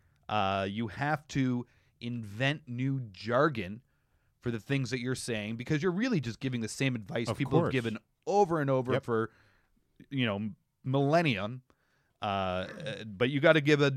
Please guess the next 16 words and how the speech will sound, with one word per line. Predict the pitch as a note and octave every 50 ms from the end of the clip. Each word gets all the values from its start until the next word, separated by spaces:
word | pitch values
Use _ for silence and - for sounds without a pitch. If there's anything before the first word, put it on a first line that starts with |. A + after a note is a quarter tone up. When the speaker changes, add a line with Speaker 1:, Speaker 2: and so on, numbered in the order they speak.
| C3+ C3
Speaker 1:
a | C3 C3
new | C3 C#3+ C#3+ C#3+ C3+
jargon, | B2 G2 A2 A#2+ G#2+ G#2+ F2+ F2+ D#2+ - _ _ _ _ _ _ _ _ _ -
uh, | A2+ A2 A2 A2+
which | A2+ C3 E3 D#3+ - -
comes | - D#3 F3 F3 E3+ D3
into | D3+ D#3 D3 D3 C3+ B2 - - C3 A#2 A2 G#2+ G#2 G2+ G#2 - _ _ _ _ _ _ _ _ _ _ _ _
your | A2 A2 A#2+
next | B2 C3 B2+ - - -
thing. | - F2 - _ _ _ _ _ _ _ _ _ _ _ _ _ _ _ _ _ _ _ _ _ _ _ _ _ _ _ _ _ _ _ _ _
You | - A2 G#2+ A#2+
have | A2+ -
to | - -
plagiarize | - - - C3+ D3 E3+ F#3 F#3 C#3 A#2+ B2 A2+ G#2 F2+ F2 E2+ F2 F#2 F#2 E2+ - - _ _ _ _ _ _ _
something. | - - - - - - B2+ C3 - - A2+ - - _ _ - - - - - - - _ _ _ _ _
Uh, | - A2+ G#2+ G#2+ G#2+ G2+ G#2